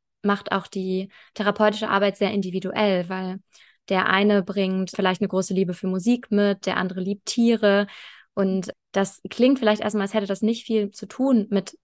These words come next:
der psychischen Erkrankung, mit der der Mensch da ist. Aber das lässt sich total gut nutzen, ähm, für weitere Therapieschritte, für Ziele, für Wertearbeit und macht ja auch die ganze Erfahrung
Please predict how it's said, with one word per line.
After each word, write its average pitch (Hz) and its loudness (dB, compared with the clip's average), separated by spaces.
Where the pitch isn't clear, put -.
der 190 0
psychischen 196 -2
Erkrankung, 202 -2
mit 190 -2
der 185 -2
der 190 -2
Mensch 185 -4
da 214 0
ist. 226 -6
Aber 180 -2
das 185 -6
lässt 202 0
sich - -10
total 220 0
gut 220 -2
nutzen, 208 0
ähm, 196 -4
für 190 -4
weitere 185 -2
Therapieschritte, 185 -2
für 208 -2
Ziele, 185 0
für 214 0
Wertearbeit 180 -2
und 185 -4
macht 202 -2
ja 196 2
auch 196 0
die 196 0
ganze 196 0
Erfahrung 196 -2